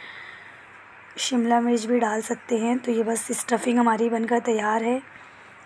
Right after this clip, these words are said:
इसको बस निकाल लेंगे एक plate में और इसको ठंडा होने देंगे। तो आटा यहाँ पर देखिए अच्छे से राइस हो गया है। तो दो घंटे में,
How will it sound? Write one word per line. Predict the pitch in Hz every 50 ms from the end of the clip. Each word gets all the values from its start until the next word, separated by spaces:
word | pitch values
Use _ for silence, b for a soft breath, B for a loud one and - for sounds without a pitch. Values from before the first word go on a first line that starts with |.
| - - -
इसको | 233 208 - - 254 240
बस | 226 240 233 - - - - - - - - - - - - - - - - - - - - - - - - - 247
निकाल | 240 240 240 247 240 233 233
लेंगे | 240 247 247 247
एक | 247 240 -
plate | - 240 226 226 226
में | 247 247
और | 254 240
इसको | 233 - - - 247
ठंडा | 247 240 226 208 214 220
होने | 214 208 208 208 208
देंगे। | 208 214 208 202 202 208 - B B B B B B B B B -
तो | - 262
आटा | 247 233 226 226 233 254
यहाँ | 254 262 254 240
पर | 226 254 254
देखिए | 247 247 233 - - 254
अच्छे | 247 240 - - 254 247
से | 240 - 254
राइस | 247 233 220 220 240 240 - 277
हो | 254 247
गया | 226 240 240 240
है। | 233 233 240 247 269 - - B B B B B B B B B B B - -
तो | 247 240
दो | 214 202 233 233 240
घंटे | 240 247 240 226 226 254
में, | 247 247 247 247 247